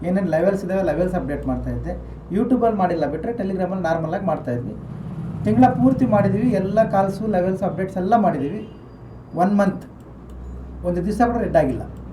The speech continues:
ಓಕೆ, Telegram-ಅಲ್ಲಿರೋರು ಗೊತ್ತಿರ್ತದೆ, ಯಾಕಂದ್ರೆ ಅದ್ರಲ್ಲಿ ನಾನೂರ ಇಪ್ಪತ್ತು ಜನ ಇದ್ದಾರೆ.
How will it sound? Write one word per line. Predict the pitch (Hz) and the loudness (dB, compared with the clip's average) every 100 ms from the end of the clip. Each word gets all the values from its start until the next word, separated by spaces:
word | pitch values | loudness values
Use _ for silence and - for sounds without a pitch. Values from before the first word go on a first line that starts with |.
| - - - - - - - - - - | -14 -16 -14 -14 -14 -14 -14 -12 -10 -4
ಓಕೆ, | 247 254 - - - | 2 0 0 -10 -6
Telegram-ಅಲ್ಲಿರೋರು | 175 190 190 165 160 196 | -2 0 2 0 -2 -4
ಗೊತ್ತಿರ್ತದೆ, | 160 160 147 135 185 254 - - - - - | -4 -4 -2 -2 -4 -6 -12 -14 -14 -10 -6
ಯಾಕಂದ್ರೆ | 220 214 | 0 2
ಅದ್ರಲ್ಲಿ | 202 202 | 2 4
ನಾನೂರ | 190 214 226 | 4 4 0
ಇಪ್ಪತ್ತು | 220 214 | -2 -2
ಜನ | 202 214 | 0 2
ಇದ್ದಾರೆ. | 202 151 120 | 2 0 -4